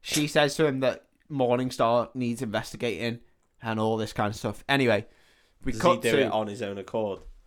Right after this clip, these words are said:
Speaker 1: we cut to, so she's getting ready to go out on stage. We cut to the F B I agents. They're driving to, uh, uh, um,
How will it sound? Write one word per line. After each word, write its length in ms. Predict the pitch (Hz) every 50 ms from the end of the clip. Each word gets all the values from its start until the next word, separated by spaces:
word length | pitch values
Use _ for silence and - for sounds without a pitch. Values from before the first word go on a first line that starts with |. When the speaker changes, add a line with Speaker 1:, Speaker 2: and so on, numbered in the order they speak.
| _ - _ - - -
Speaker 1:
we 120 | 135 123
cut 260 | - 170 180 170 175
to, 320 | - - 151 139 131 117 110
so 300 | - - 156 156 147 139
she's 420 | 143 - 160 156 147 147 139 143
getting 220 | - 156 123 120
ready 180 | 123 117 113 117
to 100 | 117 -
go 60 | - 110
out 100 | 104 92
on 100 | 87 104
stage. 360 | - - 98 104 101 - -
We 100 | 127 117
cut 260 | - - 143 - -
to 380 | - - 127 117 120 117 107 - -
the 120 | 131 127
F 140 | 123 123 -
B 100 | - 131
I 180 | 113 110 113 113
agents. 360 | 113 117 113 117 110 104 -
They're 340 | - - 113 107 110 110 107
driving 460 | 104 - 131 127 123 123 120 120 117 117
to, 460 | - - - 110 110 107 104 101 -
uh, 420 | - 104 107 107 101 98 101 98 - - -
uh, 320 | 104 104 98 85 98 95 - _ _ _ _ _ _ _
um, 380 | - 110 107 104 98 98 104